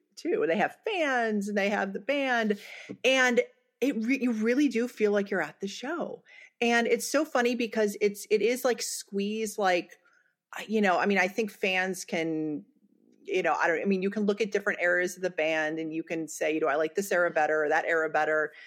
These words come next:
But I also feel like that, that era of the band was such a good era too, because, and, like, I, I don't wanna, like, play favorites or anything like that, but I just feel like just in terms of, uh, you know, nineteen, you know, it was, it was filmed in eighty-one,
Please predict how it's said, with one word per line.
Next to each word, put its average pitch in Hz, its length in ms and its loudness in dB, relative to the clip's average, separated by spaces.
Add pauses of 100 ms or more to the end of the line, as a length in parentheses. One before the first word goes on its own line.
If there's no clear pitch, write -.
(140)
But 202 100 2
I 185 120 6
also 202 260 2
feel 202 220 2
like 175 200 2
that, 160 120 -6
that 170 220 2
era 165 480 2
of 156 100 -6
the 160 80 -8
band 156 360 -2
was 151 160 -8
such - 160 -10
a 156 60 -8
good 147 180 -4
era 143 380 -2 (120)
too, 131 300 -2 (140)
because, 147 380 -6
and, 180 80 -4
like, 180 140 2
I, 196 180 4
I - 20 4
don't 233 140 2
wanna, 240 160 4
like, 226 220 2
play 202 200 0
favorites 160 540 -2
or 151 100 -2
anything 151 340 -6
like 147 220 -6
that, 143 260 -2 (380)
but 202 80 4
I 196 80 4
just 208 240 -2
feel 226 140 2
like 180 260 0
just - 180 -6
in 175 120 -4
terms 180 360 -6
of, 160 360 0 (540)
uh, - 60 -18 (220)
you 185 160 -4
know, 156 180 0
nineteen, 196 480 0
you 185 200 -2
know, 180 80 2
it - 20 0
was, 165 180 -2
it - 80 -10
was 156 140 -8
filmed 151 260 -4
in 147 60 -4
eighty-one, 147 560 -4